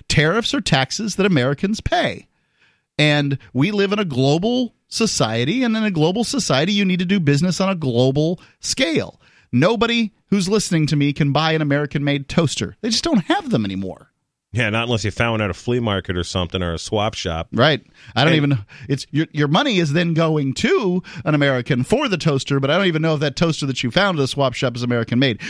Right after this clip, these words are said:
Speaker 1: You'd have to go back to a pretty old toaster at that point.
Speaker 2: And, and getting back to Tulsi in the, in the mainstream media,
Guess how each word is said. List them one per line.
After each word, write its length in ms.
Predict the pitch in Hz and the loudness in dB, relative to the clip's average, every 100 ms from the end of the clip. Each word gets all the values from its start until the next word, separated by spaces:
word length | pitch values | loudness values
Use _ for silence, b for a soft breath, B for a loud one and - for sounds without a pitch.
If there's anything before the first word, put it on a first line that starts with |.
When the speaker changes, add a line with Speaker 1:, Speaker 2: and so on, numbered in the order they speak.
| 120 | 0
Speaker 1:
You'd 100 | 151 | 4
have 120 | 180 | 4
to 60 | 175 | 2
go 100 | 160 | 0
back 180 | 156 151 | 0 0
to 100 | 151 | -2
a 60 | 127 | -2
pretty 300 | - 202 160 | -2 0 2
old 200 | 139 117 | 0 -2
toaster 360 | 160 143 - | -2 -2 -2
at 120 | 104 | -2
that 180 | 107 87 | -2 -4
point. 240 | - 85 - | -4 -6 -2
Speaker 2:
And, 220 | 131 127 | -2 0
and 300 | 135 131 120 | 0 -2 -2
getting 240 | 123 160 131 | -4 -4 0
back 200 | 139 139 | 0 0
to 100 | 117 | -4
Tulsi 460 | - 170 - 127 | -2 -2 -2 -4
in 60 | 104 | -4
the, 120 | 104 - | -6 -4
in 80 | 110 | -4
the 80 | 107 | -2
mainstream 540 | 120 131 - 117 107 | -2 -2 -4 -4 -2
media, 420 | 127 156 110 95 | -2 0 0 -2